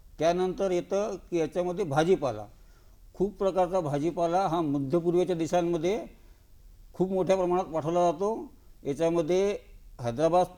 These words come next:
पासून तर मुंबईपासून तर सर्व ठिकाणाहून हा भाजीपाला विविध देशांमध्ये पाठवला जातो. आणि त्यानंतर येतं तुमचं, अ, उत-, याच्याशी संबंधित उत्पादनं, कृषी उद्योग, अ, कृषी उत्पादनाशी संबंधित जे,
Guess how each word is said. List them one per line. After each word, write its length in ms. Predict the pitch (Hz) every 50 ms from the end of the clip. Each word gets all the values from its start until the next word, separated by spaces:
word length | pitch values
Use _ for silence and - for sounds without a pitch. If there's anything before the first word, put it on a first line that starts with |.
| - 175
पासून 560 | 170 160 151 160 151 - 180 185 190 190 170
तर 60 | 175 175
मुंबईपासून 680 | 156 151 151 151 151 170 180 165 180 175 156 160 170 160
तर 60 | 160
सर्व 240 | - 170 170 196 202
ठिकाणाहून 560 | 170 175 170 180 165 160 165 170 190 233 247 - -
हा 280 | 117 143 156 165 175
भाजीपाला 720 | 160 127 127 127 131 147 165 - 175 165 160 165 190 - - 175 151 - - - - - - - - -
विविध 280 | 131 143 180 185 160
देशांमध्ये 580 | 147 160 143 165 165 156 160 156 151 156 190 214
पाठवला 460 | - - - 123 117 - 143 160 165
जातो. 520 | 170 170 151 - 190 220 370 320 - - - - - - - -
आणि 200 | - - 151 160
त्यानंतर 580 | 170 - - 151 160 175 180 180 170 - 190 180
येतं 360 | 185 185 185 - 202 214 226 - - -
तुमचं, 460 | 180 165 151 - - 190 214 262 311 294 - - - - - - -
अ, 340 | 143 151 156 156 156 160 160 156 -
उत-, 260 | - 180 - - - 165
याच्याशी 340 | 156 139 156 170 165 202
संबंधित 440 | 185 - 170 156 165 165 165 170 190 -
उत्पादनं, 540 | 214 185 - - 214 202 165 147 135 120 110 95 - - - - -
कृषी 480 | - 139 - - 180 190 202 208 214 - 175
उद्योग, 360 | 151 131 139 170 175 170 170
अ, 240 | 170 156 147 151 139
कृषी 320 | 127 151 147 - - 190
उत्पादनाशी 580 | 185 175 - - - 170 165 165 170 170 175 -
संबंधित 480 | 170 156 156 160 165 165 160 190 202
जे, 280 | 156 147 175 196 226